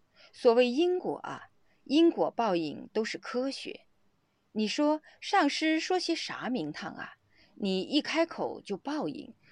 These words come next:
就迷信了吗？你听我给你们说，这是科学的。报就是感报，应就叫做应照兑现。比如说吃饭，饭好了，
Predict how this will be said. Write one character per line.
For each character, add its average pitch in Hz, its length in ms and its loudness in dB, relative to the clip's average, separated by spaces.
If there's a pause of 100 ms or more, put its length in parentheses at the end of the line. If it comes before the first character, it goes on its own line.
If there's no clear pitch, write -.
就 277 140 0
迷 185 340 0
信 285 220 0
了 151 120 -6
吗？ - 120 -14 (880)
你 196 120 -2
听 269 240 0
我 170 120 0
给 185 160 -6
你 196 100 -4
们 - 120 -12
说， 190 400 -6 (440)
这 226 100 -2
是 190 160 -4
科 285 340 -4
学 - 220 -8
的。 - 180 -14 (600)
报 349 400 0 (180)
就 220 140 0
是 - 160 -4
感 - 340 -12
报， - 320 -8 (420)
应 311 380 2 (240)
就 185 140 -8
叫 208 200 0
做 151 440 -6
应 269 340 2
照 220 300 -6
兑 214 180 -2
现。 - 340 -6 (800)
比 214 160 0
如 208 180 4
说 302 200 0
吃 - 260 -4
饭， - 300 -4 (420)
饭 359 300 2
好 - 320 -10
了， 104 240 -10